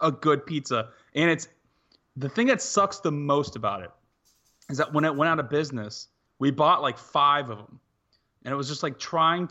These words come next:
to, like, not eat it all and try to, like, see how long you can actually make it last, 'cause you knew it was just gone forever. Like, that just sucks when you know something's gone forever like that, man. It's kinda like when your A I pussy leaves you, man. It's just,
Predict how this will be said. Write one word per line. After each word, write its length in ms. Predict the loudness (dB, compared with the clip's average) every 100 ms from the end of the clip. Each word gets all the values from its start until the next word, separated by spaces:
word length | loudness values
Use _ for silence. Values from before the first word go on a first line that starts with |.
| -6
to, 140 | -6
like, 320 | -2 -2 -2
not 420 | -2 2 2 2 0
eat 100 | -2
it 120 | 0
all 400 | 2 2 0 -4
and 120 | -6
try 160 | -2 0
to, 60 | 2
like, 240 | 0 -2
see 180 | -8 -4
how 140 | 0 0
long 320 | 0 -2 -4
you 60 |
can 120 | -6 -6
actually 260 | -6 -6
make 220 | -4 -4
it 80 | -6
last, 480 | -4 0 0 -2 -14 _ _ _ -2
'cause 180 | 0
you 80 | 2
knew 160 | 4 2
it 40 |
was 120 | 2
just 140 | -4 -2
gone 260 | 0 0
forever. 380 | 0 2 2 0
Like, 300 | -6 -14 -20 _ _ _ _ _
that 180 | -2 -2
just 360 | -2 -4 -6 0
sucks 320 | 0 0 -4
when 100 | -12
you 120 | -10
know 180 | -6 -6
something's 340 | -6 -10 -10
gone 240 | -6 -6 -4
forever 300 | -4 -4 -6
like 220 | -12 -14
that, 200 | -14 -14
man. 200 | -14 -16
It's 180 | -16 -8
kinda 200 | -2 0
like 200 | 0 0
when 80 | -2
your 180 | -2 2
A 140 | 2
I 140 | 4 2
pussy 380 | 0 -2 -2
leaves 260 | -6 -6 -6
you, 80 | -10
man. 320 | -12 -12 -12
It's 120 | -12
just, 220 | -10 -10